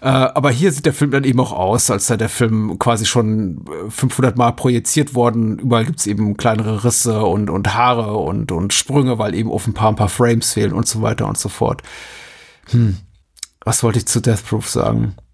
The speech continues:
Zur ersten Hälfte von Death Proof sagen? Du hast alles, was du gesagt hast, stimmt wie Arsch auf Eimer. Und die f-, grundsätzliche Frage, die man sich eben stellen muss, also, d-, dass der Film eben super gekonnt Exploitation-Kino der, der siebziger Jahre emuliert,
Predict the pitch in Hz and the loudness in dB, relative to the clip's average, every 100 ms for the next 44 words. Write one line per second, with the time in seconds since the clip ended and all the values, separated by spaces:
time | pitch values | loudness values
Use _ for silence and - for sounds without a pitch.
0 | _ _ - 107 120 - 123 104 - 113 | _ _ 0 2 2 2 2 0 -2 -4
1 | 113 117 - 110 - 113 - 55 110 _ | -2 -2 -4 -6 -2 0 0 -2 -8 _
2 | - - 139 139 - 139 165 147 139 127 | -18 -2 0 0 -2 0 0 0 -2 -2
3 | 117 120 117 - 131 117 - - _ _ | 0 0 0 0 0 0 -6 -16 _ _
4 | _ - 123 - 117 117 107 - 117 120 | _ -4 -2 2 2 2 0 0 2 2
5 | 107 107 98 - 127 147 165 180 147 127 | 2 -2 -4 -4 0 0 0 -2 -2 0
6 | 117 123 143 135 127 110 110 113 - 127 | 0 0 0 0 0 -2 -4 -2 0 2
7 | 143 135 127 127 120 - - - 139 - | 2 0 -2 0 0 0 -6 -2 0 0
8 | 123 139 - 127 127 117 71 - 131 117 | 0 -2 0 2 2 0 -6 -6 -2 0
9 | 165 165 135 - 135 131 - 120 - 123 | 2 0 -2 -2 0 0 -2 -4 0 -2
10 | - 131 139 - 139 123 120 127 117 117 | 0 0 0 0 0 2 0 2 2 2
11 | 120 113 113 110 135 - 147 120 120 123 | 0 0 0 0 -2 -2 0 2 2 2
12 | 131 120 117 127 151 | 2 2 2 2 0